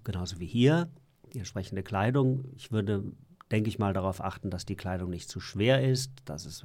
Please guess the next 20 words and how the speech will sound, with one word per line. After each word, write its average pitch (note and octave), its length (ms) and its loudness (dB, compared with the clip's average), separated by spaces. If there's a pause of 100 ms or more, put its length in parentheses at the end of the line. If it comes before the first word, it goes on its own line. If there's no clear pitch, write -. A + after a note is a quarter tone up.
gerade F#2+ 240 -6
in F#2 60 -4
einem F#2 160 -4
Land, F#2 260 -2
in F#2 140 -2
dem F#2 180 -2 (380)
die A2+ 60 0
Hitze A#2+ 500 4 (720)
höhere A2+ 320 8
Temperaturen G#2 560 0
erreicht F#2 380 -2
als F2+ 100 -2
bei F2+ 140 -4
uns, G#2+ 260 -2
dann F#2+ 160 0
auch F2 300 -6 (400)
ich E2 140 -8
entsprechend F2 540 -6
gekleidet A2+ 520 2
bin. C#3+ 320 8